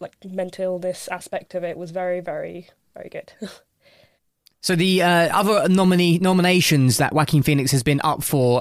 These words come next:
Speaker 2: um, so in two thousand and one, he was nominated for Best Actor in a Supporting Role for Gladiator.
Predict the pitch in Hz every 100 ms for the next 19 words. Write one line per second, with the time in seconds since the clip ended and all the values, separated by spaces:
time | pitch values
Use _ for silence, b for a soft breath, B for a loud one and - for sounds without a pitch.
0 | - 131 127 123 123 - - 147 147 151
1 | 147 147 - 190 180 170 151 160 156 151
2 | 123 123 131 131 135 151 147 139 135 -
3 | 135 123 156 139 147 107 139 131 - -
4 | 147 135 131 127 120 B B B - 131
5 | 117 - 131 143 156 139 123 113 - 110